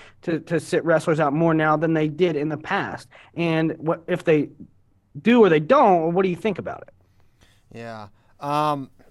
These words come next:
Speaker 2: well, with, it's interesting with basketball that, uh, I, I get why it's done in basketball. I get why it's done in every sport. It, it makes sense. Um, I don't have an explanation for wha-, how guys were able to play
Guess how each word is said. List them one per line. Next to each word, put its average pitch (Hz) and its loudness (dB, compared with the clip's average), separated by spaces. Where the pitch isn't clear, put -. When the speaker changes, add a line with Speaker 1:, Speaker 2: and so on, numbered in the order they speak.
Speaker 2:
well, 170 -2
with, 165 -6
it's 139 -14
interesting 139 -12
with 120 -14
basketball 110 -12
that, 104 -18
uh, 123 -12
I, 147 -8
I 147 -4
get 165 -4
why 170 0
it's 160 -10
done 156 -6
in 135 -8
basketball. 127 -6
I 143 -2
get 214 -2
why 151 -2
it's 120 -12
done 117 -10
in 107 -14
every 131 -10
sport. 95 -18
It, 104 -20
it 98 -16
makes 117 -14
sense. 110 -14
Um, 113 -6
I 131 -8
don't 208 -6
have 151 -8
an 139 -10
explanation 139 -8
for 120 -12
wha-, 120 -6
how 139 -6
guys 131 -6
were 120 -10
able 120 -8
to 113 -12
play 120 -10